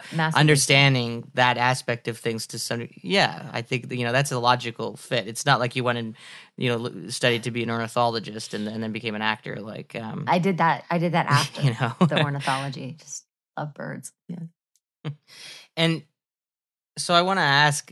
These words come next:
Speaker 2: 'cause this is something I sort of, I ask everybody when they come on the show. Do you remember your first experience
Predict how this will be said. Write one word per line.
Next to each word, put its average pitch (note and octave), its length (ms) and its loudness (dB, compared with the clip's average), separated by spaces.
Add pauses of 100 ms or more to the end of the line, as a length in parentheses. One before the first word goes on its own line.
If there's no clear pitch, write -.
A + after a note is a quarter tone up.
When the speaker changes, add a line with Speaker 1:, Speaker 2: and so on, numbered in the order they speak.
Speaker 2:
'cause B2 160 -6
this C3+ 200 -4
is A#2+ 80 -4
something B2 320 0
I B2 60 0
sort A#2+ 260 -2
of, A2+ 180 -12
I A#2+ 120 2
ask A#2 340 0
everybody A2+ 440 -8
when A#2 120 -6
they A2+ 100 -8
come A2+ 180 -8
on A2+ 60 -4
the A#2 60 -6
show. A#2+ 180 -6
Do A#2+ 160 -8
you D3 140 2
remember F#3 340 2
your E3+ 220 2
first - 800 -2 (920)
experience C3+ 800 0